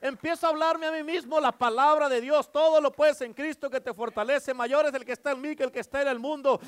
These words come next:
Yo he vencido por la sangre del Cordero de Dios y la palabra de mi testimonio. Él prometió, amén, que iba a hacer cosas maravillosas a través de mi vida.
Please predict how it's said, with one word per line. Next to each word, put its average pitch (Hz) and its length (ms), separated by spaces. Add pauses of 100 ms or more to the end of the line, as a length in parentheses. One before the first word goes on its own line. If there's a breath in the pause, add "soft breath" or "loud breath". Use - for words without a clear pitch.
Yo 302 160
he 320 80
vencido 294 480
por 269 140
la 233 100
sangre 311 400
del 277 140
Cordero 277 400
de 247 80
Dios 277 200
y 285 40
la 269 120
palabra 285 480
de 247 140
mi 320 220
testimonio. 269 800 (180 loud breath)
Él 311 200
prometió, 294 640 (160 loud breath)
amén, 294 300
que 294 100
iba 311 120
a - 20
hacer 285 280
cosas 302 360
maravillosas 262 640
a 254 80
través 262 340
de 277 120
mi 226 100
vida. 277 280